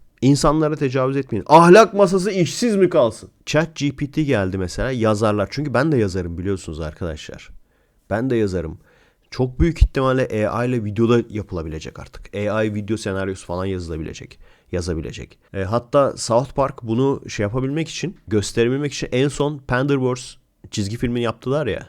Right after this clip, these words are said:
South Park çizgi filmdir. <laughs> Tetiklenmediniz değil mi? En son Penderverse yaptılar ya, onda da onun bir kısmını şeye yazdırmışlar, yapay zekaya yazdırmışlar. Öyle diyorlar. Ne kadar doğru bilmiyorum ama.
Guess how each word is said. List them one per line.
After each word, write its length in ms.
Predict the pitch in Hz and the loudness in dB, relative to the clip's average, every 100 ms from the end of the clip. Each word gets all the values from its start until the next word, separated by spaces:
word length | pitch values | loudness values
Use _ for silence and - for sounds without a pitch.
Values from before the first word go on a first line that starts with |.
| - | -16
South 360 | - 101 110 - | -4 0 0 0
Park 200 | 104 101 | -2 -4
çizgi 260 | 101 98 | -10 -10
filmdir. 480 | 104 95 85 - - - 85 - - | -8 -8 -8 -12 -18 -16 -10 -4 -2
<laughs> 460 | - - - _ - | -2 -4 -14 _ -2
Tetiklenmediniz 680 | 113 - 110 110 110 92 90 | -2 0 -2 0 -2 -4 -4
değil 120 | 117 | -6
mi? 100 | 92 _ _ | -8 _ _
En 160 | 123 135 | 0 2
son 220 | 139 139 | 2 -2
Penderverse 680 | 131 131 143 135 131 127 135 | 2 2 2 2 2 0 0
yaptılar 420 | 127 - 135 147 | -2 -2 -2 0
ya, 200 | 113 80 - | 0 -2 -2
onda 400 | 117 113 139 185 | 0 2 2 0
da 120 | 175 - | 0 2
onun 340 | 131 165 147 | 2 2 2
bir 180 | 170 175 | -2 -2
kısmını 640 | 156 - 135 131 202 214 _ - | -8 -6 -2 -2 -2 -6 _ -8
şeye 280 | 113 113 | 0 2
yazdırmışlar, 680 | 123 95 85 85 73 - 76 | 4 2 0 -6 -10 -10 -8
yapay 380 | 82 87 101 95 | -6 -4 -2 -2
zekaya 400 | 95 87 95 90 | -2 -4 -4 -2
yazdırmışlar. 680 | 90 82 73 78 - - - | -4 -4 -8 -12 -12 -12 -4
Öyle 300 | 101 98 80 | 0 0 -2
diyorlar. 320 | 69 62 - - _ - | -6 -10 -12 -20 _ -18
Ne 80 | - | -14
kadar 240 | 90 87 87 | -8 -8 -6
doğru 200 | 90 98 | -8 -8
bilmiyorum 320 | 101 87 85 | -8 -10 -8
ama. 220 | 127 | -10